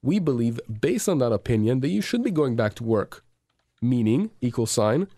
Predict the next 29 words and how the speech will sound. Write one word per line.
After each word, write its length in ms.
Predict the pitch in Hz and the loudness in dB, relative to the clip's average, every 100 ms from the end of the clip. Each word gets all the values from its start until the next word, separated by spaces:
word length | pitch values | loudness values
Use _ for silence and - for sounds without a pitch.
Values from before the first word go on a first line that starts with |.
| - - 123 | -20 -10 0
you're 140 | 127 | 2
not 240 | 131 143 147 | 4 2 2
getting 320 | 139 143 131 | 0 2 2
any 140 | 131 127 | 2 2
more 220 | 139 139 | 0 0
L 140 | 143 | -2
T 120 | 147 151 | 0 -2
D 160 | 190 | -2
payments 440 | 202 151 143 156 131 | 0 0 2 -2 0
beyond 320 | 131 135 131 | 0 2 0
a 40 | |
certain 300 | - 131 110 | 0 0 2
date. 320 | 110 101 - - - - | 2 0 -2 -18 -16 -2
And 160 | 123 | 0
that's 160 | 147 - | 0 0
where 100 | 160 | 2
most 220 | 135 131 | 2 0
people 180 | 147 117 | -2 -4
find 240 | - 170 160 | 0 2 2
themselves 420 | 120 120 127 143 - _ _ | 0 0 0 -2 -14 _ _
just 340 | - 147 135 143 | -2 -2 0 0
when 140 | 127 | 2
they're 100 | 120 | 2
about 260 | 113 117 110 | 2 0 0
to 60 | |
call 260 | 110 143 143 | -2 0 2
me 140 | 120 | 2
and 100 | 110 | 2
say, 220 | 110 127 | 2 0